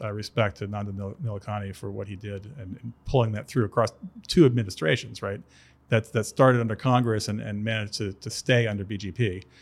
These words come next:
Um, not easy to do that. And, uh, so Indi-, India Stack is a, is a giant assistant to, uh, accelerant of, uh, of startups here. And, and as they add health stack and other things, it'll continue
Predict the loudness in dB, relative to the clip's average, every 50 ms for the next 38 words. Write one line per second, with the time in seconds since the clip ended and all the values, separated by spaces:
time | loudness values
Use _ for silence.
0 | -20 _ _ _ -4 -2 0 0 0 0 -2 -2 2 4 6 6 6 6 4 2
1 | -2 -2 -4 -6 -6 -6 -8 -8 -10 -12 -16 -18 -20 _ -12 -8 -8 -6 -6 -6
2 | -8 -8 -6 -8 -6 -6 -8 -6 -6 -6 -4 -6 -6 -6 -6 -4 -2 -2 -2 -4
3 | -4 -2 -2 -2 -2 -2 -4 -8 -10 -10 -10 -12 -12 -12 -12 -12 -12 -10 -12 -12
4 | -14 -12 -6 -2 0 0 2 0 -2 -4 -6 -10 -18 _ _ -20 -18 -12 -8 -8
5 | 2 4 4 4 4 2 -4 -8 -8 -10 -14 _ -6 -4 -2 -2 -2 -4 -8 -10
6 | -14 _ _ _ _ _ _ _ -4 -2 -2 -2 -4 -6 -2 0 2 2 2 2
7 | 0 -4 -6 -6 -6 -4 -4 -6 -8 -10 -12 -12 -12 -12 -10 -12 -12 -14 -10 -6
8 | -6 -6 -6 -6 -10 -12 -14 -14 -14 -14 -16 -10 -8 -6 -6 -6 -6 -6 -6 -4
9 | -4 -4 -6 -8 -10 -8 -8 -8 -8 -4 -2 -2 -2 -2 -4 -4 -4 -4 -4 -4
10 | -4 -8 -10 -8 -10 -8 -6 -6 -6 -4 -6 -8 -8 -10 -10 -10 -12 _ _ _
11 | _ _ _ -4 -4 -2 -2 -2 -2 -2 -4 -6